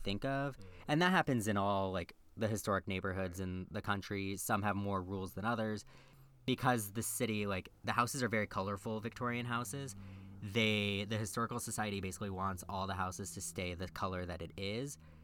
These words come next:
Speaker 1: So if you buy a house, you have no say about, like, changes
Speaker 2: Mm.
Speaker 1: to that house.
Speaker 2: That's
Speaker 1: It has to be
Speaker 2: annoying.
Speaker 1: repainted every few years, a specific color. You can't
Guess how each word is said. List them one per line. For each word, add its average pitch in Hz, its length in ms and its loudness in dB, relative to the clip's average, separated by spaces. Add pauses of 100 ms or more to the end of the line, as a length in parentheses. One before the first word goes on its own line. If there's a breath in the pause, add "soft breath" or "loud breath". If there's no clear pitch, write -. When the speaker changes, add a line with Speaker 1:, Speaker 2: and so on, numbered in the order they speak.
(200 loud breath)
Speaker 1:
So 107 300 4
if 107 160 0
you 123 100 0
buy 113 200 8
a 101 60 4
house, 101 540 2 (380 soft breath)
you 113 200 -2
have 131 220 6
no 104 380 4
say 107 320 2
about, 98 240 6
like, 87 140 -2
changes 98 420 -2
Speaker 2:
Mm. - 80 -6
Speaker 1:
to 101 80 -2
that 90 160 2
house. 92 280 -2
Speaker 2:
That's 110 280 -6
Speaker 1:
It 101 100 2
has 110 240 2
to 107 100 -2
be 98 120 -2
Speaker 2:
annoying. 104 60 -2 (200)
Speaker 1:
repainted 113 560 -2
every 104 220 0
few 107 140 -2
years, 101 500 0 (400 loud breath)
a 110 100 0
specific - 500 -2
color. 143 500 4 (340 loud breath)
You 104 120 -2
can't 110 460 -2